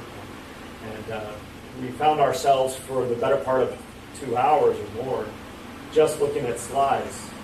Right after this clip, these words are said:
you know, slides, that's what you know, um, you know, online, on the computer, looking at pictures, family photos, uh, from, from all, from all of our family, from my family and its past, from Aaron's family and, and its past.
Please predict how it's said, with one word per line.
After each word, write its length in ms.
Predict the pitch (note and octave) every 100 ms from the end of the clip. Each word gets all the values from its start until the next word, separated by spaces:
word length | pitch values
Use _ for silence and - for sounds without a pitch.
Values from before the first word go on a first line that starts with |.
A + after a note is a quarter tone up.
| - -
you 60 |
know, 140 | B2 - -
slides, 440 | A#2 A2 G#2 G2 - -
that's 220 | - -
what 100 | A2+ -
you 100 | A2+
know, 1300 | G#2 - A#2 A2+ - - - - - - - A2+
um, 60 | A2+ A2 - - - A2+ A#2
you 80 | B2+
know, 140 | G#2 G2+ - -
online, 520 | B2 A#2+ G#2+ G#2+ A2
on 160 | A2 A#2
the 60 |
computer, 480 | - A#2+ - A2 G2+ G2+ - - -
looking 300 | C3 D3 D3+
at 180 | D3 B2+
pictures, 560 | A#2 - - - - - -
family 420 | C#3+ C#3+ C#3 C3
photos, 680 | B2+ B2+ B2+ A#2 - - - - - - - -
uh, 120 | G2+ G2 -
from, 240 | A2+ A2 G#2+ -
from 140 | C3+ C3+
all, 500 | D#3 E3+ F3 F3+ -
from 300 | - C3 C3+
all 180 | D#3+ F3+
of 80 |
our 140 | - -
family, 400 | - C#3+ B2+ -
from 260 | - A#2
my 320 | A#2+ - D3 C#3+
family 480 | - D3+ C#3+ C#3+ A2+
and 120 | G#2+
its 180 | B2+ -
past, 320 | - B2 B2 -
from 220 | - G2+ G2+
Aaron's 260 | B2 A#2+ A#2
family 400 | B2 A#2 G#2+ F#2+
and, 100 | F#2+ - G#2+
and 120 | G#2+
its 160 | A#2 -
past. 400 | - C3+ A#2